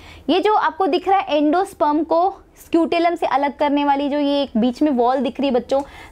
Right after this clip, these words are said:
this wall is called alluron layer। ये एक प्रोटीन की लेयर होती है, alluron लेयर, ठीक है, प्रोटीन लेयर होती है, तो ये भी आपको याद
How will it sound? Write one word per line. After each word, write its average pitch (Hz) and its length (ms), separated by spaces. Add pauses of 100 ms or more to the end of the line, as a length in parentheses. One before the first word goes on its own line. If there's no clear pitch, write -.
this 392 220
wall 285 360
is 262 180
called 254 380 (240)
alluron 277 440
layer। 214 420 (760)
ये 311 80
एक 359 120
प्रोटीन 339 400
की 370 120
लेयर 294 260
होती 285 300
है, 277 180
alluron 262 460
लेयर, 254 360 (540)
ठीक - 140
है, 311 80 (440)
प्रोटीन 311 400
लेयर 262 260
होती 208 320
है, 214 140 (180)
तो 254 60
ये 247 180
भी 269 100
आपको 262 280
याद 240 400